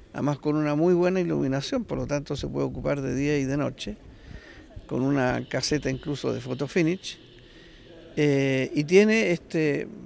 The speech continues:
maravilloso, espectacular recinto en que aquí no solamente hay básquetbol, o sea, se puede practicar básquetbol, voleibol, sino que muchos otros deportes. Yo ahí le, le pido a-, al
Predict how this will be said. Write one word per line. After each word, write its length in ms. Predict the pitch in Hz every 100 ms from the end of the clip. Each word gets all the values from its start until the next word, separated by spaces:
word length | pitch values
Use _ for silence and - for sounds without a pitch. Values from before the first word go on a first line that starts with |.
| -
maravilloso, 1300 | 147 143 139 139 185 - 202 190 170 151 - - - -
espectacular 1080 | 135 - 135 - 180 180 151 170 175 170 160 - - - -
recinto 680 | - 131 - 185 175 - 233 - - - - - - -
en 160 | 135 135
que 480 | - 143 135 123 120
aquí 480 | 127 143 160 156 151
no 220 | 95 143
solamente 560 | - 143 135 143 139 -
hay 160 | 127
básquetbol, 800 | 123 151 - 156 143 131 117 - - - -
o 60 |
sea, 180 | - 117
se 140 | 117 120
puede 160 | 143
practicar 500 | 139 127 - 139 135
básquetbol, 480 | 127 143 - 151 127
voleibol, 420 | 131 156 156 147 - - -
sino 160 | - 156
que 140 | 147
muchos 560 | 139 143 196 220 202 202
otros 240 | 202 196
deportes. 540 | 165 160 202 143 - 127
Yo 200 | 139 143 - - - - -
ahí 260 | - 139 143 - - - - - - - -
le, 200 | 233 - - - - -
le 100 | 120
pido 300 | 135 151 156
a-, 60 | 151
al 460 | - - - -